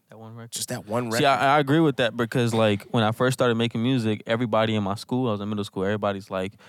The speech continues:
Speaker 1: "This your ass, da, da, da, da, da."
Speaker 2: Yeah.
Speaker 1: But then there was, like, a crowd of people that genuinely, like, cult listened to that, that project that I dropped, right? And then if I listened to everybody else around me that hated the music I was making
Speaker 2: You wouldn't be Lil Time today.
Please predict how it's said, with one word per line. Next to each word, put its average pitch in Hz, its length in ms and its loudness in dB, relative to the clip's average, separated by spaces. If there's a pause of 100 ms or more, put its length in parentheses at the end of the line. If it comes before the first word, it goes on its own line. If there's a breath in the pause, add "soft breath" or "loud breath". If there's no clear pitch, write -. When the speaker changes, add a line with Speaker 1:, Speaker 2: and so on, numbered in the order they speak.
(100 loud breath)
Speaker 1:
"This 180 160 2
your - 100 -2
ass, 175 300 2
da, 185 100 -2
da, 185 100 0
da, 175 120 -2
da, 180 160 0
da." 160 40 2
Speaker 2:
Yeah. 185 220 -2
Speaker 1:
But 143 140 0
then 147 80 0
there 143 80 4
was, 139 120 2
like, 120 140 2
a 110 60 -4 (120)
crowd 143 300 2
of 123 140 -4
people 147 320 0
that 101 240 0
genuinely, 117 480 0
like, 101 220 -4 (260)
cult 131 320 -2 (100)
listened 120 540 -2
to - 140 -8
that, 110 420 -4
that - 320 -6
project 131 400 2
that 107 80 2
I 92 80 -2
dropped, 104 300 0
right? 107 280 -2 (600 loud breath)
And 123 140 0
then 123 80 2
if 117 80 0
I 117 80 4
listened 160 320 -2
to 139 100 -10
everybody 139 440 -2
else 131 180 -4
around 117 280 -2
me 104 200 -12 (140)
that 98 240 -8 (120)
hated 135 500 -2 (140)
the - 220 -12
music 120 320 -4
I 113 80 0
was 113 160 -4
making 120 220 -6
Speaker 2:
You 113 40 -2
wouldn't 110 160 -4
be 104 80 -6
Lil 98 160 -6
Time 95 220 -12
today. 101 180 -14